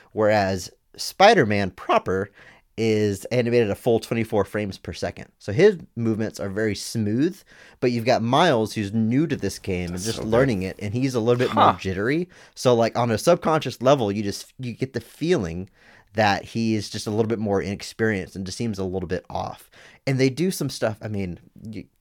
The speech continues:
Speaker 1: cut me off whenever. I could talk for hours about this movie, but they do,
Speaker 2: <laughs>
Speaker 1: they do some stuff that is just li-, literally created for this movie. Like, you've never seen it before. The frames per second thing is one of 'em, but something as simple as looking at a frame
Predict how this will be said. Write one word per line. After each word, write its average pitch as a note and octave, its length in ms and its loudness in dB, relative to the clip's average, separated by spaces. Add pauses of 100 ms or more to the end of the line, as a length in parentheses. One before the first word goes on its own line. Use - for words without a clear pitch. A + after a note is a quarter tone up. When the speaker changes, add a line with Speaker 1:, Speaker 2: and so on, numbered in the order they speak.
(120)
Speaker 1:
cut A3 160 2
me G2+ 100 0
off G2 220 -2
whenever. F#2+ 240 -4
I - 40 -6
could - 120 -12
talk - 160 -6
for - 120 -12
hours G2+ 240 0
about - 180 -6
this - 120 -14
movie, F2+ 220 -2
but - 180 -4 (240)
they D3 140 8
do, D#3+ 100 6
Speaker 2:
<laughs> D#3+ 160 12
Speaker 1:
they D#3 220 10
do G3+ 160 8
some F3+ 160 2
stuff C3+ 540 6
that B2 200 4
is A2+ 160 0
just A#2+ 320 0 (840)
li-, C3 360 -8 (140)
literally E3+ 480 6
created A#2 380 0
for - 100 -10
this - 160 -12
movie. D#2+ 180 -6
Like, D#2+ 140 -8
you've A2+ 100 -6
never A#2+ 240 0
seen G2+ 200 -6
it - 60 -10
before. D#2+ 320 -8
The F2+ 180 -4 (680)
frames D3+ 260 2
per A#2+ 80 -6
second G#2 260 0
thing G2 140 -4
is F2 100 -4
one F#2 180 0
of D#2 100 -4
'em, D2+ 120 -10
but G2+ 180 -4 (600)
something A#3+ 320 4
as F3+ 140 2
simple D3 340 2
as A2 460 2
looking D#3 380 -4
at C3+ 100 2
a B2 40 -2
frame F2+ 520 -4